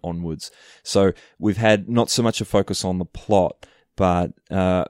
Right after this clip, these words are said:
or, or building up the characters, but more focus on just how crazy and intense can we make these action scenes. So we've seen a lot of really great filmmaking,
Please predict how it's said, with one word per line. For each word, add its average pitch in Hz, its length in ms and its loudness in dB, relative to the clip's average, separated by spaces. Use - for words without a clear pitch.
or, 95 400 4
or 92 140 0
building 92 320 0
up 82 100 -8
the 90 100 -6
characters, 87 520 -4
but - 160 -6
more 95 240 2
focus 90 420 -4
on 85 300 -4
just - 240 0
how 92 260 0
crazy 87 720 -2
and 82 100 -4
intense 82 540 -8
can - 180 -10
we 85 100 -4
make 82 260 -6
these 78 200 -6
action 87 340 -8
scenes. 73 380 -10
So 104 320 4
we've 113 120 0
seen 143 200 0
a 175 40 0
lot 131 160 6
of 107 80 4
really 98 220 0
great 90 300 -2
filmmaking, 92 880 -4